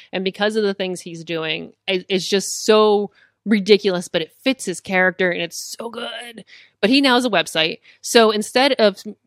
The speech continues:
for example, if I'm trying to push myself and I've got content on Facebook, I've got content on Twitter, I've got content over here on YouTube that I want promoters to see, you just keep that all on your website. It's like a resume.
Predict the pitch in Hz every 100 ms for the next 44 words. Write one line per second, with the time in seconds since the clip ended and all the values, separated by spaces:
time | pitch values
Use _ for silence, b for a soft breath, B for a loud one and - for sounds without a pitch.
0 | _ - 226 214 208 196 190 185 196 214
1 | 214 - 202 190 180 - 175 175 170 160
2 | 165 - 180 170 185 214 202 185 185 -
3 | 185 180 185 165 165 165 - 156 170 175
4 | 170 - 175 165 156 165 - 160 - 175
5 | 185 175 180 170 175 175 170 170 175 165
6 | 175 175 175 165 - B B 196 175 170
7 | 196 - 190 185 165 156 170 - 214 160
8 | 165 _ _ _ _ _ - 226 302 311
9 | - 294 214 196 196 196 180 170 175 185
10 | - 65 - _ _ _ _ _ _ -
11 | 214 254 254 220 180 175 175 156 -